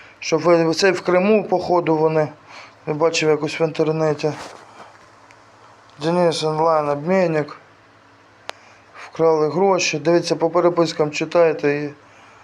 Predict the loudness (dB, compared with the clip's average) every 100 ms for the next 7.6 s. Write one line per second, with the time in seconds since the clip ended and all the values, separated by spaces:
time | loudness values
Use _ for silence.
0 | -20 -20 -20 -20 -20 -20 -20 -20 -20 -20
1 | -20 -20 -20 -20 -20 -20 -20 -16 -12 -8
2 | -10 -10 -16 _ _ _ -20 _ -20 -20
3 | -20 -20 -20 -20 -20 -20 -20 -20 -20 -20
4 | -20 -20 _ _ -20 -20 -20 -20 _ _
5 | _ -20 -20 -20 -20 -20 -16 -2 0 2
6 | 2 0 0 0 0 -2 -2 -2 0 -2
7 | 0 -2 0 0 2